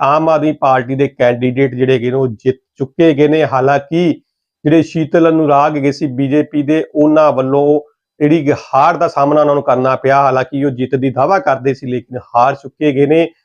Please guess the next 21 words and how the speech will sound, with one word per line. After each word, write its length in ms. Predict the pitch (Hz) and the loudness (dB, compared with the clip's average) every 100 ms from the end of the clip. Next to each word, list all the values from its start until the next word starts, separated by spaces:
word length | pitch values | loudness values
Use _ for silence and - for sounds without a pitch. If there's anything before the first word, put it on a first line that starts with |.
| _ _ | _ _
ਔਰ 160 | 160 156 | 0 2
ਨਾਲ 280 | 143 139 139 | 2 2 0
ਦੇ 80 | 147 | 0
ਨਾਲ 180 | 143 | 0
ਜੇ 100 | 139 | 0
ਆਪਾਂ 240 | 135 - 139 | -2 0 -2
ਤੁਹਾਨੂੰ 240 | 139 127 | 0 0
ਦੱਸ 260 | 120 123 - | -2 -2 -2
ਦਈਏ 220 | 127 135 135 | -2 0 0
ਕਿ 120 | 135 | -4
ਅਕਾਲੀ 380 | - 120 123 127 | -2 -2 -2 -4
ਦਲ 200 | 127 123 | -4 -4
ਦੀ 120 | 123 | -4
ਜਿਹੜੀ 300 | 123 127 131 127 _ _ _ _ | -4 -2 -2 -6 _ _ _ _
ਕੈਂਡੀਡੇਟ 500 | 160 175 196 196 175 | 0 2 2 2 2
ਹੈਗੀ 240 | 151 131 131 | 0 -2 -2
ਸੀ, 180 | 151 | -4
ਉਹਦੀ 300 | - 151 156 | -2 -2 -2
ਤਾਂ 140 | 147 139 | 0 -2
ਜ਼ਮਾਨਤ 460 | 127 123 120 123 120 | 0 0 0 0 -4
ਹੀ 260 | 120 131 | -8 -10